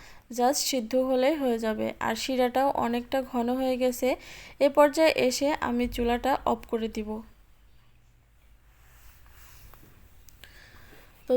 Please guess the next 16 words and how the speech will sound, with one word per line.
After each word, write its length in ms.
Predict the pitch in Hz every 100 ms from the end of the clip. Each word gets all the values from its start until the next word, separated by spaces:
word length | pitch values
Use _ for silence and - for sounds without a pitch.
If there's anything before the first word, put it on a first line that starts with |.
| 247
চুলাটা 320 | 285 294 311 320 262
অফ 80 | 269 -
করে 160 | 294 330 294
যখন 240 | 277 277 262 - 247
একেবারে 340 | 254 254 262 277
ঠান্ডা 260 | 262 247 277 285
হয়ে 140 | 269
যাবে, 260 | 262 262 330 -
তখন 240 | 247 247 262 254
এসে 140 | 269
দেখবেন 400 | 240 240 226 247 269
যে 160 | 247 247
শিরাটাও 500 | 262 254 233 226 240 -
অনেকটা, 440 | 226 226 233 - 262 - - - - - -
আহ, 280 | 220 220 214 220
মানে, 160 | 226